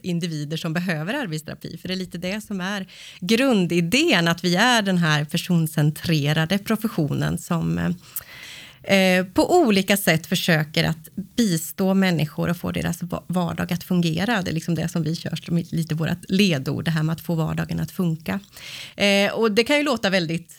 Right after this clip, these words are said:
vardagligt, och det är ju <laughs> väldigt vardagligt, men det är ju så att när man drabbas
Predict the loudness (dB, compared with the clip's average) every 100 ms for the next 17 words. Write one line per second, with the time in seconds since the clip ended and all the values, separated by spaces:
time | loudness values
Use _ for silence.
0 | _ -2 2 2 2 0 -2 -2 2 2
1 | 4 2 4 2 2 2 0 0 -4 -6
2 | -4 0 2 2 2 0 2 2 2 2
3 | 2 2 2 0 -2 -12